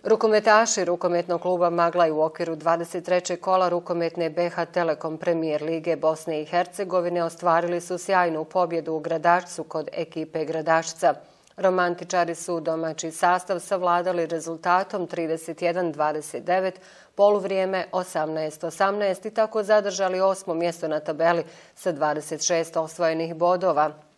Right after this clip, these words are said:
Utakmicu su prelomili u finišu susreta kada su stvorili nedostižnu prednost za ekipu domaćina. U narednom kolu u sportskoj dvorani u Maglaju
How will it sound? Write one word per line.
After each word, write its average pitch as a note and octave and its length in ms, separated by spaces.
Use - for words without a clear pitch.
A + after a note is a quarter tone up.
Utakmicu F#3 600
su F3 340
prelomili F3+ 540
u E3 120
finišu E3+ 480
susreta F#3+ 680
kada D#3 280
su E3 240
stvorili E3+ 480
nedostižnu D#3 720
prednost D#3+ 500
za D#3+ 120
ekipu D#3+ 440
domaćina. D#3+ 720
U E3 100
narednom D#3 460
kolu F#3+ 340
u D3+ 80
sportskoj E3 500
dvorani D#3+ 400
u C#3 80
Maglaju F3+ 480